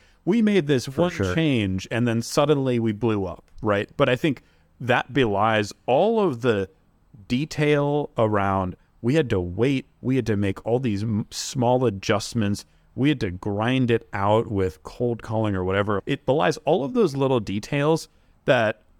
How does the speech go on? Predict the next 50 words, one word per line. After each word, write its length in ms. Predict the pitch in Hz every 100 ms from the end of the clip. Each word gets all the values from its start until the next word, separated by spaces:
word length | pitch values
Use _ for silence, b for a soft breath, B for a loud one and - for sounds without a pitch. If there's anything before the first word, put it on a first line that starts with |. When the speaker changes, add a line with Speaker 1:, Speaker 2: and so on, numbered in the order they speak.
| -
Speaker 1:
don't 180 | 113 131
make 200 | 127 123
as 160 | 107
nice 280 | 107 110 -
a 200 | 113 101 - _ _ _
story, 800 | - - - 135 190 98 80 107 -
certainly, 680 | - - 117 104 98 95 90 b b -
but 320 | 113 123 117
are 140 | 104 95
much 340 | 110 165 -
more 420 | 135 113 107 98 - _ _ -
the 140 | 98
truth. 680 | - - 104 80 - - - _ _ _ -
And 140 | 107
so 100 | 127
I 60 | 113
think 200 | 143 117
there 220 | 104 98
definitely 540 | 92 131 - 170 117 107
is 200 | 98 -
such 340 | - 98 -
thing 180 | 104 92
as 120 | 92
over 300 | - 98 92
pivoting, 400 | 85 98 90 92
and 120 | 90 82
particularly 300 | 107 - 175
when 60 | 165
it 60 |
comes 160 | 147 127
to 80 | 117
marketing 400 | 110 110 101 92
efforts, 380 | 87 95 90 - b b
I 40 |
think 120 | 139 123
marketing 320 | 117 131 123
is 100 | 113
one 80 | 107
of 60 |
those 160 | 101 101
things, 240 | 107 98
building 300 | 95 110 113
a 60 | 98
brand 360 | 92 90 98
is 80 | 90
one 120 | 92
of 60 | 87
those 200 | 90 -
things 260 | 101 92 87
that, 160 | 90